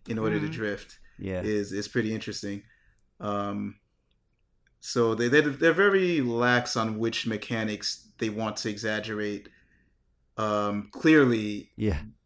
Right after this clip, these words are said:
Speaker 1: y-, you know, it's, it's their car fantasy. What is more fun for the player? And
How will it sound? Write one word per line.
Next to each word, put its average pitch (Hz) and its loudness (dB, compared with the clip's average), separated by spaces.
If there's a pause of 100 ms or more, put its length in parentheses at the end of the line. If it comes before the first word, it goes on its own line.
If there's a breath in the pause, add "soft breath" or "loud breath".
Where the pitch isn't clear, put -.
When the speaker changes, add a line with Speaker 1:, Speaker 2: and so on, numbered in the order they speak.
(180)
Speaker 1:
y-, 127 -2
you 123 2
know, 113 0
it's, 110 -6
it's 120 -2
their 120 2
car 120 2
fantasy. 110 -2
What 120 0
is 117 -4
more 113 -2
fun 107 -4 (160 soft breath)
for 117 -2
the 107 0
player? 101 -2 (340 soft breath)
And 107 -2